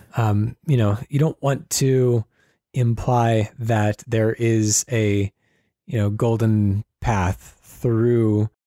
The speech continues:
the Underground Railroad that would, you know,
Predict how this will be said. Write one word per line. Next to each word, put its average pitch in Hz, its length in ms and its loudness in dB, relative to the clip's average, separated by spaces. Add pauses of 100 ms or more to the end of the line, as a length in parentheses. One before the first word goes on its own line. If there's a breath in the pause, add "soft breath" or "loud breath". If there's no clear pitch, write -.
(240)
the 110 200 -2
Underground 101 460 0
Railroad 101 500 0
that 101 180 -2
would, 101 380 0
you 117 180 0
know, 92 240 -2